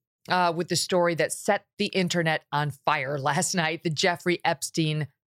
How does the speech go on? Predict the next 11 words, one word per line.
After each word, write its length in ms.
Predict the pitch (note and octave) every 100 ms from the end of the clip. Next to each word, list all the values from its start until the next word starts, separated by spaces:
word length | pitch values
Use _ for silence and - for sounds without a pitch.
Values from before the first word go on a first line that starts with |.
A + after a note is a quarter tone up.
| _
document 640 | B3+ C#4 - F3 D#3 C3+ - - -
release. 640 | D3+ C3 C3 - - - _ _ _ _ -
Here's 140 | D#4+
what 80 | C#4
happened, 300 | G3 D#3 C3+
in 60 | C3+
case 200 | D3+ D3
you 80 |
weren't 160 | C#3+ C#3
paying 160 | C#3 B2+
attention. 440 | C#3 C3 -